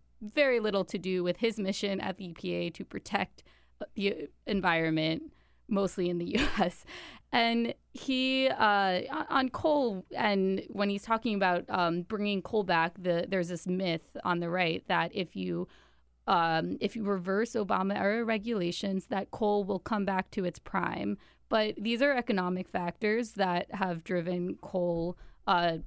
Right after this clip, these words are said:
to b-, bankruptcy. It's, uh, cheap natural gas and cheap renewables.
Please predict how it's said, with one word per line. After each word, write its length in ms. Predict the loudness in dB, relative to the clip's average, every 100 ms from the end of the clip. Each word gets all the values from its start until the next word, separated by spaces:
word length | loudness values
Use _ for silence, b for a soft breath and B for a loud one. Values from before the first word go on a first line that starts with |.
| -4
to 120 | -4
b-, 120 | -4 -8 -10
bankruptcy. 800 | -6 -4 -4 -6 -4 -2 0 -2 -2
It's, 440 | -4 -4 -8 -10 0
uh, 400 | 2 4 2 0 -6 -6
cheap 220 | -10 -4
natural 340 | 0 0 -2 -2
gas 360 | 0 0 -2
and 100 | -6
cheap 280 | -6 -8 -8
renewables. 760 | -4 -2 -2 -2 -2 -2 -4